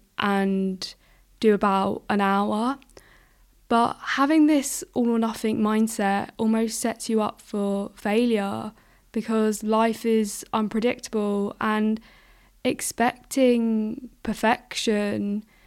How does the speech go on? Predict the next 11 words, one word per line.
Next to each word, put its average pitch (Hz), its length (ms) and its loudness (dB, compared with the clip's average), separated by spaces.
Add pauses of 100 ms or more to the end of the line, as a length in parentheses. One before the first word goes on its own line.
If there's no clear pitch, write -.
(800)
is 233 140 2
just 233 300 0
not 233 400 4
fun. 202 640 2 (680)
So - 240 2
instead, 240 880 2
just 254 400 -2
celebrate 269 580 0
the 240 140 -2
small 226 680 0
victories 208 1000 -2